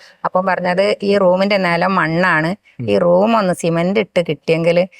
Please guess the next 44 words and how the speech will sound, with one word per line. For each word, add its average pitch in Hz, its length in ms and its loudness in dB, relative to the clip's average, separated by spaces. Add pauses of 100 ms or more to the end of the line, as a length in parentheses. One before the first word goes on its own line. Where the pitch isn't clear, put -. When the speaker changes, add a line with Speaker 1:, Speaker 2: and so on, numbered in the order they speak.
Speaker 2:
ഉം. 101 200 -8
Speaker 1:
മൂത്രം 160 520 -4
നിലത്താവുമ്പോൾ 165 540 -2
തുടയ്ക്കാലോ" 156 540 0
എന്ന്. 139 140 -2
അത് 175 140 0
Speaker 2:
ആ. - 40 2
Speaker 1:
എന്നെ 214 180 0
വല്ലാണ്ട് 175 420 0 (100)
ടച്ച് - 180 -4
ചെയ്തൊരു 165 420 2 (100)
വാക്കാണ്. 135 540 -2 (100)
Speaker 2:
അതെ. 123 180 -4
Speaker 1:
എന്താ 170 120 0
വെച്ചാൽ 202 140 0
നമ്മളൊക്കെ 202 460 0
മുറ്റത്തു 196 420 0
കൂടി 220 500 2
ലക്ഷങ്ങള്, 190 520 0
ഏഹ്, 190 420 2 (100)
കട്ട 175 180 -4
ചെയ്ത് 202 240 2
മു-, 190 160 2
സിമന്റ് 180 300 0
ഇട്ട 196 140 0
വീടുകളാണ് 180 540 2
ഭൂരിഭാഗവും. 160 560 0
Speaker 2:
അതെ. 110 420 -2
Speaker 1:
അപ്പൊ 156 240 -2
ആ, 180 380 2
എന്റെ 170 200 0
മനസ്സിൽ 190 320 0
അങ്ങനെ 165 200 -2
തോന്നി. 156 180 0
അപ്പൊ 160 180 -2
ഞാൻ 214 220 0
അവിടുന്ന് 202 460 0
തന്നെ 233 180 0
പണിക്കാരെ 190 420 0
വിളിച്ചിട്ട് 180 440 -4 (220)
Speaker 2:
ഉം. 123 140 -6
Speaker 1:
ആ 226 100 2
റൂമിന്റെ 165 400 0
നിലം 160 320 -2